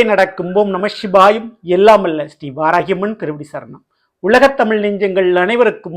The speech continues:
உங்கள் சிசரி ராஜ கணபதியின் அன்பான வணக்கங்கள். இன்றைய பதிவில் கன்னி ராசியில் பிறந்த நண்பர்களே, உங்க கழுத்தில் வந்து விழப்போகும் பூமாலை. காரணம், ஒரு ஐந்து காரிய வெற்றியால் இது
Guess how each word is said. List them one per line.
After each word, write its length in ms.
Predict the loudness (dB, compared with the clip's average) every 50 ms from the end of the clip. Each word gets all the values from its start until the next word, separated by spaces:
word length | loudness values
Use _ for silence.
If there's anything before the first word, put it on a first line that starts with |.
| -8
உங்கள் 320 | -6 -6 -2 0 0 0 0 -4
சிசரி 320 | -10 -14 -12 -10 -10 -6 -2 0
ராஜ 220 | 0 0 -2 -4 -6
கணபதியின் 420 | -6 -8 -8 -8 -10 -10 -10 -10 _ _ -14
அன்பான 340 | -12 -4 2 4 4 4 2 0 -8 _ _ _ _ _ _ _ 0
வணக்கங்கள். 640 | 2 2 2 0 -2 -8 -16 -16 -16 -18 -20 _ _ _ _ _ _ _ _ _ _ _ _ _ _ -4
இன்றைய 340 | -2 0 4 6 8 8 8 6
பதிவில் 280 | 2 0 -2 -4 -6 -10 _ _ _ _ _ _ _ 0
கன்னி 280 | 0 2 2 2 4 6 6
ராசியில் 500 | 6 6 6 4 0 -6 -6 -6 -6 -6 -8 -6
பிறந்த 300 | -4 -4 -4 -4 -6 -6 -6
நண்பர்களே, 440 | -10 -12 -12 -12 -12 -12 -14 -18 -20 _ _ _ _ _ _ _ -8
உங்க 200 | -2 -2 -2 -2 2 2
கழுத்தில் 440 | 2 2 2 0 -2 -2 -4 -2 -2 -2
வந்து 240 | -4 -2 -2 -2 -2 -2
விழப்போகும் 680 | 0 0 0 0 -2 -6 _ -10 -10 -8 -10 -12 -14 -16
பூமாலை. 580 | _ -18 -18 -18 -18 -20 -20 -20 -20 -20 -20 _ _ _ _ _ _ _ _ _ _ _ _ _ _ _ _ _ 4
காரணம், 480 | 6 8 8 8 8 6 6 2 0 -2 -10 _ -6 -2
ஒரு 120 | 2 4 6 6 8
ஐந்து 300 | 6 6 4 4 4 4 8 8
காரிய 280 | 8 8 6 4 2 0 -2
வெற்றியால் 520 | -4 -6 -8 -4 2 4 6 6 4 4 -2 -8 _ _ _ -10
இது 140 | -10 -8